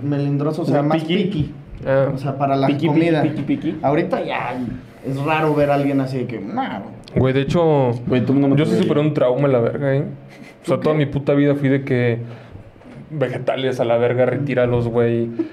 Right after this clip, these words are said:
Speaker 3: Eh, jitomate no lo soportaba, ahorita ya me gusta más.
Speaker 1: Sí,
Speaker 3: Sí,
Speaker 1: sí,
Speaker 3: sí,
Speaker 1: sí,
Speaker 3: ya ven
Speaker 1: sí.
Speaker 3: que le he dicho, les he dicho que me zurra.
Speaker 1: Ajá.
Speaker 3: Pero, por ejemplo, en una ensalada, pues, pero me lo trago, güey, a la verga. Pero yo era súper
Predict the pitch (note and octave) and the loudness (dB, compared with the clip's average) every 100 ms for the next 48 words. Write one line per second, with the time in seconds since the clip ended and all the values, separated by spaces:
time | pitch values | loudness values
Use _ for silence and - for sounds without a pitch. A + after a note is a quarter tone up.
0 | - - B2+ A#2 A#2 A#2 A#2 A#2 - C3 | -8 -2 2 2 2 2 0 -2 -4 -2
1 | B2+ B2+ C#3+ C3+ C3+ C3+ - B2 - B2 | 0 0 0 0 0 -2 -4 -2 0 2
2 | C3 C#3+ B2+ B2+ B2 A#2+ A#2 A#2+ A#2+ - | 2 0 0 2 -2 -4 -2 -2 -2 -6
3 | D#3 D3+ E3+ D#3+ D#3 D#3+ D#3 D3 C#3+ D3 | -2 0 0 0 2 2 2 2 0 -2
4 | - C3+ B2+ C#3 C3+ B2 A#2+ D#3+ D#3+ - | -4 -2 -2 -2 -4 -4 0 0 0 -2
5 | C3+ C3+ B2+ - B2 C3 C3 B2+ A#2+ B2 | -6 -6 -6 -2 0 2 2 2 2 2
6 | C#3 C3+ B2+ A#2+ C3 A#2+ A2+ - - - | 2 2 2 2 2 0 -10 -14 -20 -20
7 | - - - - - - - - - - | -20 -18 -16 -18 -20 -16 -16 -16 -20 -20
8 | - - - B2 A#2+ A#2+ C#3 F3 E3+ C3 | -20 -16 -4 0 2 2 2 2 2 2
9 | C3+ B2+ B2 B2+ C#3+ C#3 C3+ - - - | 2 2 4 4 4 0 -2 -10 -18 -4
10 | C3+ C3+ D3+ D3+ B2+ | 0 2 0 -2 -2